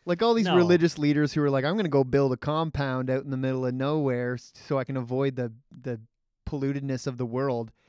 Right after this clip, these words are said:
Speaker 1: Those places end up being just cesspools.
Speaker 2: Because wherever you go, there you are.
Speaker 1: Yeah. Oh, it's almost as though sin is not just this
Speaker 2: External,
Speaker 1: exterior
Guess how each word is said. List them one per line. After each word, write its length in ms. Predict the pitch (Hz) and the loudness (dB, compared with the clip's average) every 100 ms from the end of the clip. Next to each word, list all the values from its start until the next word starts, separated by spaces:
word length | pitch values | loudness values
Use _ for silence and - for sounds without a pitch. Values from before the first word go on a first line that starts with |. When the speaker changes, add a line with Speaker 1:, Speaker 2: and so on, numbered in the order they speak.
| _ _ | _ _
Speaker 1:
Those 160 | 202 | -8
places 480 | - - 156 151 139 | -6 -4 -2 -2 -2
end 160 | 131 131 | -2 -2
up 160 | 120 | -4
being 240 | 117 123 120 | -4 -4 -4
just 340 | 113 - - | -8 -10 -16
cesspools. 640 | - 120 - - - - - | -14 -12 -12 -16 -18 -14 -14
Speaker 2:
Because 320 | 117 120 104 | -10 -10 -10
wherever 400 | 104 104 107 123 | -8 -8 -8 -8
you 180 | 131 131 | -8 -8
go, 240 | 127 131 | -6 -8
there 180 | 123 123 | -8 -10
you 180 | 123 123 | -10 -12
are. 340 | 123 110 - 95 - | -12 -14 -16 -20 -14
Speaker 1:
Yeah. 320 | 107 117 104 - | -12 -10 -12 -14
Oh, 340 | - 143 147 117 | -8 -4 -4 -4
it's 180 | 120 - | -8 -6
almost 320 | 156 170 170 | -4 -4 0
as 140 | 170 143 | -2 0
though 160 | 147 | -2
sin 320 | 127 - 175 | -2 -6 -2
is 160 | 156 139 | -2 -4
not 240 | 147 139 - _ | -6 -6 -10 _
just 240 | 143 143 | -4 -4
this 160 | 147 135 | -4 -6
Speaker 2:
External, 720 | 143 165 - 180 180 180 | -6 -8 -6 2 4 6
Speaker 1:
exterior 40 | 175 | 4